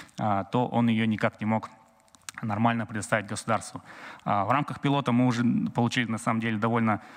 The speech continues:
большое количество уязвимостей, даже были уязвимости электронного правительства и одного из крупнейших банков Казахстана. А, один исследователь нашел уязвимость, которая вообще позволяет атаковать практически любой домен, а, в доменной зоне К З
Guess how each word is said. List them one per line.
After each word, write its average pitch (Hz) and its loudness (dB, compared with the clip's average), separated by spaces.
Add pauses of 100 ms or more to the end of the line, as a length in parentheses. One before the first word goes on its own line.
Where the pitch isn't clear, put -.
(140)
большое 113 0
количество 117 -2
уязвимостей, 117 0
даже 107 -4
были 107 0
уязвимости 104 0
электронного 123 0
правительства 113 -2 (300)
и 107 -2
одного 110 0
из 107 -4
крупнейших 110 -2
банков 120 0
Казахстана. 107 -2 (360)
А, 95 0
один 110 0
исследователь 123 -2
нашел 113 0
уязвимость, 117 0
которая 107 -2
вообще 101 -2
позволяет 104 -4 (260)
атаковать - -2
практически - -8
любой 107 0
домен, 110 0 (280)
а, 98 -4
в 101 -6
доменной 107 0
зоне 104 0
К 113 -4
З 101 -4